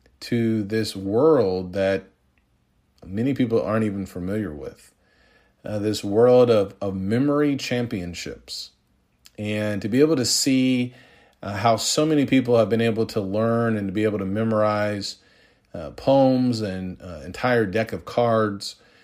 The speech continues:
and how all of us can increase and grow in our memory, and different tips and strategies when it comes to memorizing. One of the big things that he talks about is creating your memory palaces.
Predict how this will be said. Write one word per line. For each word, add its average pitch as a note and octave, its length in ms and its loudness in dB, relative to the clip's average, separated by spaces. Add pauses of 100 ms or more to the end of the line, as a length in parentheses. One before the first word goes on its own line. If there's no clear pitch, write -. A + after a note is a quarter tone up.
(180)
and G#2 120 -6
how A2 240 4
all B2 320 6
of A2 100 2
us G2+ 260 -2
can G2+ 440 -6
increase A2 680 -4
and F#2+ 140 -4
grow G#2+ 460 0
in G#2 80 -4
our F#2+ 100 -4
memory, F#2+ 640 -6
and G2+ 140 -8
different A#2 280 -6
tips - 460 -4 (380)
and G2+ 120 -6
strategies G2 840 0
when F#2 100 -8
it F#2 80 -10
comes F#2+ 380 -6
to F#2 480 -6
memorizing. D#2+ 760 -10 (920)
One A#2 140 2
of A2+ 40 2
the A2 60 2
big A#2+ 220 2
things A#2+ 240 0
that G#2 80 -4
he A#2+ 100 0
talks A#2 320 2
about G#2+ 460 0
is G2+ 420 -4
creating A#2 640 0
your G#2+ 320 0
memory A#2 580 0
palaces. G#2+ 920 -4